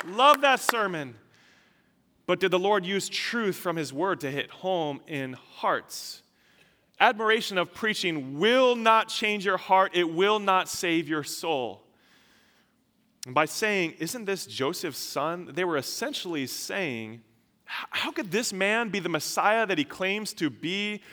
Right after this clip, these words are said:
who sets people free? We know his dad. We know his family. Who does he think he is?"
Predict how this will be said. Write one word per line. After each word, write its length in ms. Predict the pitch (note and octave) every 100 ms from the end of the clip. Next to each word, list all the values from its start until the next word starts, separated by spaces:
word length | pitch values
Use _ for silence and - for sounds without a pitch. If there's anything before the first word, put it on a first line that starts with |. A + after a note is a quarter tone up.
| -
who 120 | F#3
sets 380 | E3 - G3 G3
people 360 | - F#3 D#3 C#3+
free? 360 | - F3 C3+ - - -
We 160 | E3+ C#4
know 260 | C4 D4+
his 140 | D#4 F#3+
dad. 560 | - C#4 F#4+ - - - _ _ _ _ _ -
We 160 | F#3+
know 300 | D#4+ C#4+ C4+
his 200 | B3+ C#4+
family. 680 | - - D#4+ F#4 E4 A3 C3 - - _ _ - _ _ -
Who 180 | D4+ F4+
does 180 | C#4+ -
he 160 | C#4
think 320 | - C4+ A3 -
he 300 | G#3+ F#3 E3
is?" 640 | C#3+ A2+ - - - -